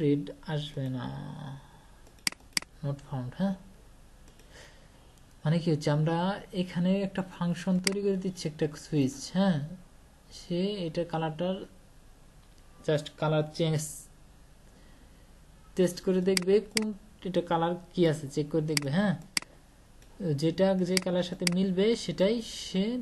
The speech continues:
দেখাবে। হ্যাঁ, তো এখানে আমরা green color দিচ্ছি, সে গ্রিন দেখাবে।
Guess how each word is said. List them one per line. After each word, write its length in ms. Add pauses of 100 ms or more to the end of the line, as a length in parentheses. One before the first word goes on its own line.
দেখাবে। 400 (100)
হ্যাঁ, 160 (720)
তো 120
এখানে 240
আমরা 140 (120)
green 260
color 260
দিচ্ছি, 240 (2000)
সে 120 (120)
গ্রিন 220 (240)
দেখাবে। 320